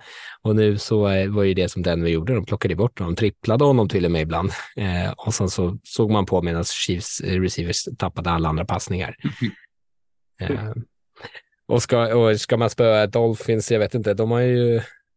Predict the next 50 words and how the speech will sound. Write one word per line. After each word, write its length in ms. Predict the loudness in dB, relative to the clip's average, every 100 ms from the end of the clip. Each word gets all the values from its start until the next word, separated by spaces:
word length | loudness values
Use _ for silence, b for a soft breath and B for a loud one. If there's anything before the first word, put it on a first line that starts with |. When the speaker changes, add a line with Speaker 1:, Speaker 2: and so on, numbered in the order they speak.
| _ _ -16 -4
Speaker 1:
Man 140 | 0 2
blir 100 | 2
imponerad 420 | 2 2 2 2
hela 180 | 2 0
tiden 260 | 0 0 0
av 140 | 0
dem, 140 | 0 0
men 80 |
de 120 | 0 2
har 60 |
egentligen 260 | 2 2 0
bara 100 | 0
haft 140 | -2
två 220 | -2 -2 0
svåra 380 | 0 0 2
matcher 340 | 2 -2 -2 0
i 80 | 2
år. 140 | 2
Det 80 | 0
är 40 |
Bills 300 | 0 -2 -2
och 80 | -2
Eagles, 320 | -2 -2 -4
de 100 | -4
har 60 | -2
torskat 380 | -4 -2 -4 -2
båda 200 | -2 0
två. 240 | 0 0 -2 -12 B B B B B -10
Eh, 500 | -6 -6 -6 -6 -8
och, 400 | -6 -2 0 0
eh, 260 | 0 0 -2
och 220 | -2 -2
har 100 | 0
man 200 | 2 2
lyckats 300 | 2 0 0
man 140 | -2 0
ta 100 | 0
bort 380 | 0 0 -8 B B B B B -10 -2
liksom 320 | 0 2 2
mitten 360 | 2 0 -2 0
av 120 | 0
plan 400 | 0 0 2 0
när 60 | -2
man 140 | -4
tittar 300 | -4 -6 -4
på 120 | -2
sån 120 | -2 -2
här 160 | -4
Q 320 | -4 -2 0 0
B-grid 1200 | 0 0 2 -2 -4 -10 -8 -2 0 0 -4